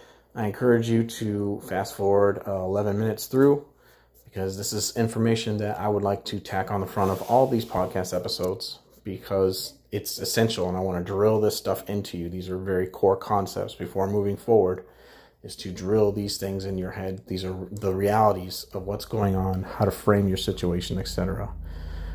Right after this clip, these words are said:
So if you keep hearing this intro over and over through all these episodes, you know, fast forward through eleven, twelve minutes,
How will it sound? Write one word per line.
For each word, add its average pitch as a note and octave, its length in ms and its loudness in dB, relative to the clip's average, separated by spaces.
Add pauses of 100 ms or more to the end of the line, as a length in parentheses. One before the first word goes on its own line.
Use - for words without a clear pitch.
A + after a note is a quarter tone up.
So - 160 -2
if - 80 -4
you G2+ 120 4
keep - 280 4
hearing C3+ 280 8
this A#2 140 4
intro C3+ 380 4
over A#2 220 8
and A2+ 100 8
over B2 200 4
through G2 200 0
all G2 80 2
these A2+ 160 2
episodes, F#2+ 680 0 (480)
you G2+ 80 -2
know, F#2 140 2
fast A2+ 360 4
forward A2+ 380 8
through A2 280 0
eleven, G#2+ 540 4
twelve F#2+ 300 0
minutes, G2 460 -2